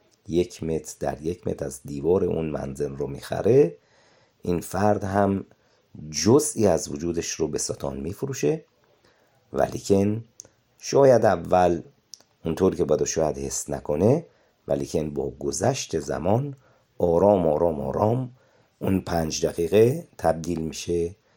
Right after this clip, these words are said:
به یک ساعت، بعد تبدیل می‌شه به چند ساعت و بعد کل زندگی انسان رو فرا می‌گیره و انسان رو از راه راست کامل به در می‌کنه، به شکلی که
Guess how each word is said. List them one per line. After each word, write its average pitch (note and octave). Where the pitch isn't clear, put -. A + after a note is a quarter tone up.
به D#2+
یک F#2+
ساعت، B2
بعد E2+
تبدیل D2
می‌شه D#2
به C#2+
چند B2
ساعت B2
و D#2+
بعد F2
کل D3
زندگی E2
انسان D2+
رو D2
فرا -
می‌گیره A#2+
و -
انسان E2
رو D#2+
از D2
راه D2
راست F2
کامل D#2+
به D2
در A#2
می‌کنه، C#3
به B2+
شکلی C3+
که D3+